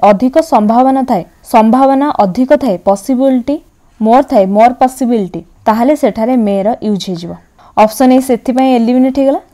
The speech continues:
Sky clear ଅଛି ମାନେ Less possibility ହେବ ନା rain ହେବାର, ବୁଝି ହଉଛି, ଅଧିକ possibility ରହିବନି, ସେଥିପାଇଁ option A eliminate ହେଇଗଲା। option ସି ତ କୁଡ୍ ହବ ନାହିଁ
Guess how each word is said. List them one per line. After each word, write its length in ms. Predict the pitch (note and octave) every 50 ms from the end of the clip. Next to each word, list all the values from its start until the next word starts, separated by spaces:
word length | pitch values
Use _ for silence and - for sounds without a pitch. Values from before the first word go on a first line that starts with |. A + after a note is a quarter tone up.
| -
Sky 340 | - - - A3 G3 G3+ A#3+
clear 420 | B3+ - - A#3+ B3 B3 C4 C#4 C#4+
ଅଛି 220 | C#4 C#4+ - C4
ମାନେ 260 | A#3 A3 G#3 G3+ G#3 - _ _ _ _ _ - -
Less 280 | A3 G#3 A3+ C4 C4 -
possibility 540 | D#4 D4 D4 - D4+ C#4+ C#4+ C4+ B3+ C#4 C#4
ହେବ 180 | C#4 B3 A#3
ନା 120 | A#3 B3 C4
rain 240 | B3+ A#3+ A3+ A3+
ହେବାର, 280 | A3+ G#3+ G#3 A3 C#4 G4 - _ _ _ -
ବୁଝି 220 | A3+ G3+ F#3+ A#3
ହଉଛି, 240 | A#3+ A#3 A3 - E4+ G#4 _ _ _ _ _ _ _ _
ଅଧିକ 320 | G#3 G#3+ G3+ G#3 B3+ B3 D4
possibility 640 | C#4 C#4+ C4 B3+ - - B3 C4 C4+ C4 B3 C#4
ରହିବନି, 480 | C4 G#3+ G3+ G#3+ A3+ A3+ A#3 A#3+ D#4 - - _ _ _ -
ସେଥିପାଇଁ 380 | A#3+ G#3 G3+ - C4 B3+ C4+
option 280 | B3+ A#3 - - A#3 A#3+
A 40 | A#3+
eliminate 520 | - F3+ F3+ F#3 F#3 G3+ A3 A#3+ B3 B3
ହେଇଗଲା। 220 | C4+ C#4 D4 D#4+ D4+
option 300 | B3 - - - B3+ B3
ସି 160 | - - A#3+
ତ 100 | G#3+ C4+
କୁଡ୍ 300 | C4 C4 - B3 B3 B3
ହବ 220 | B3 B3+ A#3+ B3
ନାହିଁ 220 | B3 C4 C4+ D4+